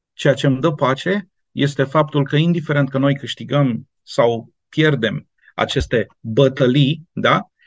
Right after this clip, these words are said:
Știu că bătălia finală, știu că războiul final este deja câștigat, am citit Apocalipsa, știu ce urmează. E adevărat, noi suntem îndrăgostiți așa de tare de viața asta pământească și sunt lucruri care ne dau satisfacție.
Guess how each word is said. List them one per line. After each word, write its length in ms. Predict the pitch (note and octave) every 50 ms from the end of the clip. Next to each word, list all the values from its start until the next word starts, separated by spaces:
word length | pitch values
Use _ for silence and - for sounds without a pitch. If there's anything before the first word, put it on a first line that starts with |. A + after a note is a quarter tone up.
| _ _ _ _ _ _ _ _
Știu 340 | _ - - - E3+ F#3+ G3+
că 180 | F#3+ - F3 D#3
bătălia 540 | B2+ A#2+ C#3 C#3 C#3+ C#3 C#3+ D3+ D3+ D3 C#3+
finală, 520 | C#3+ - - B2+ B2+ C3+ C3 A#2+ G#2+ A2
știu 180 | A2+ - C3+ B2+
că 100 | - B2+
războiul 440 | A#2+ A#2 G#2 G2+ A#2+ B2 A#2 A#2
final 360 | A#2 - - A2+ A2 A2 G#2+ A2
este 280 | B2 C3+ C3+ - C#3+
deja 260 | B2 C3 B2+ - C3
câștigat, 720 | B2+ - B2+ - - - A#2+ A#2 A#2+ A2+ A#2 - - - _ _ _ _
am 280 | - A2 - A#2 A2+ G#2+
citit 560 | - - A2+ - C3+ C#3 C#3 - - - -
Apocalipsa, 800 | - A2+ A2 B2 B2 - B2+ B2+ C3 - - - B2 A2+ - - _ _ _ _
știu 260 | - - - C3 B2+
ce 160 | C3 - D3+
urmează. 640 | C3+ C3 B2+ B2+ C3 B2+ C3 A#2 B2+ B2+ B2+ - _ _ _ _ _ _ _ _ _ - - - _
E 120 | - D#3+
adevărat, 380 | G3+ G#3+ G#3+ G3+ F3+ G#3 G#3+ G#3
noi 140 | F3+ A3+ G#3
suntem 300 | - G3+ F#3+ G3 F#3+ G3
îndrăgostiți 540 | F#3+ F3+ F3 E3+ D3+ D#3 D3 - G3+ - G3
așa 180 | F3 - F#3+
de 120 | F3+ F3+ D3
tare 240 | - D3 D#3 E3
de 120 | D#3 A#2 A#2
viața 440 | G#2+ G#2 A2+ G#2+ A#2+ C#3+ C#3+ - G2+
asta 240 | A#2 - - A#2+
pământească 920 | A2+ - - A2 G#2+ G#2+ F#2+ F2+ - A2 D#2+ D#2+ - - - E2+ D3 D3 - _ _ _ _ _ _ _ _ _ _ _ _ _ _ _ _ _
și 160 | - - - D3+
sunt 200 | D3 F3 F3 F3+
lucruri 240 | F#3+ - G3+ F3+
care 160 | F3+ E3 D#3+ D#3
ne 100 | D#3 D3+
dau 140 | D3+ D3
satisfacție. 1040 | C#3+ C#3+ D3 - C3+ B2 - - C3 A#2 - - _ _ _ _ - - D3 - _